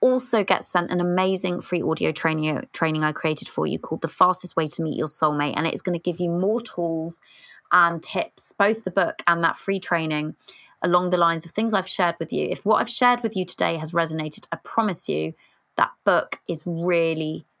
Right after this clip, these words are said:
going to support you, as is that free audio training that comes along with it. Um, you can also get the book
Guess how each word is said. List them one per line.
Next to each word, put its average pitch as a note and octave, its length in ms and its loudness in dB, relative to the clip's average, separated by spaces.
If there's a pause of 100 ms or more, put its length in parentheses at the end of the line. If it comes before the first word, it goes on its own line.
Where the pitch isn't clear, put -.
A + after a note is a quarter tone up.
(120)
going D3+ 380 -2
to - 160 -6
support - 360 -4
you, - 260 -6
as D#3+ 260 2
is D#3+ 140 -6
that - 180 0
free D#3+ 240 -2
audio D#3 320 -2
training D3 380 -6
that - 180 -8
comes D3+ 400 -4
along C3 420 -4
with B3+ 300 4
it. - 380 0 (680)
Um, F3+ 200 6
you F#3 100 -4
can G#3 120 -4
also G#3 320 0
get - 220 -4
the F3+ 60 -8
book - 260 -6